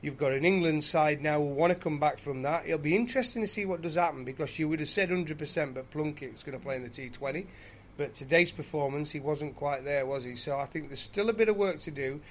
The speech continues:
a few net sessions for the boys. If they can get out there and have some middle practice,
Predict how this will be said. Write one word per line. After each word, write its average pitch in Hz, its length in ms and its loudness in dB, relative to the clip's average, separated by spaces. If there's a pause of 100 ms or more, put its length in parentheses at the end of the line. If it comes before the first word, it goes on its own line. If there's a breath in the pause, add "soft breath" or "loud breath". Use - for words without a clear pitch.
(240 loud breath)
a - 60 -4
few 208 260 0
net 196 240 6
sessions 156 420 -2
for 151 140 -8
the 139 80 -4
boys. 131 420 -2 (300 loud breath)
If 147 140 -6
they 170 60 0
can 151 220 -4
get 175 160 6
out 220 240 6
there 170 140 2
and 170 80 0
have 170 100 0
some 160 260 -2
middle 170 200 2
practice, 135 580 -6